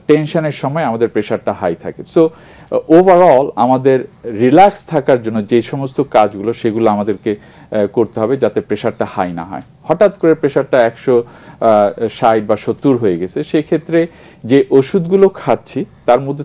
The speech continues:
থেকে যে কোনো একটা ওষুধ, আহ, বিশেষ করে আমরা বলি যে, আহ, আহ, ক্যালসিয়াম চ্যানেল ব্লকার বা, আহ, এইচ ইনহিবিটর যেগুলো আছে, সেগুলো থেকে একটা চুজ করে আমরা খে-, এ-, এক্সট্রা খেতে পারি যাতে প্রেশারটা কমে যায়।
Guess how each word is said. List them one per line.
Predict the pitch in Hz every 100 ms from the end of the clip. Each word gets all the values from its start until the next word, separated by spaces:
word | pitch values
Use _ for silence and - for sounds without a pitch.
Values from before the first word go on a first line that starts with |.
| -
থেকে | 170 165
যে | 190
কোনো | 202 185
একটা | 139 -
ওষুধ, | 120 - 170 - - - -
আহ, | 113 113 120
বিশেষ | 127 143
করে | 170 160
আমরা | 147 147 139 - 120 113
বলি | 123 127
যে, | 123 127 - - -
আহ, | 110
আহ, | 107 104 - 113 107 101
ক্যালসিয়াম | - 113 110 120 110
চ্যানেল | 113 110
ব্লকার | 104 107 104 127 117
বা, | 104 95 - _ _ _ _ _ _ _ _ _ -
আহ, | 104 101 95 -
এইচ | 123 123
ইনহিবিটর | 117 107 107 117 123
যেগুলো | 107 113 117 117
আছে, | 101 - 110
সেগুলো | 104 123 127
থেকে | 131 -
একটা | 117 - 156
চুজ | - 156 151
করে | 220 151
আমরা | 117 104 - - -
খে-, | - 135 -
এ-, | 113 -
এক্সট্রা | 127 - 147
খেতে | - 123 98
পারি | 107 120
যাতে | 120 98
প্রেশারটা | - - 92 90
কমে | - 80
যায়। | 67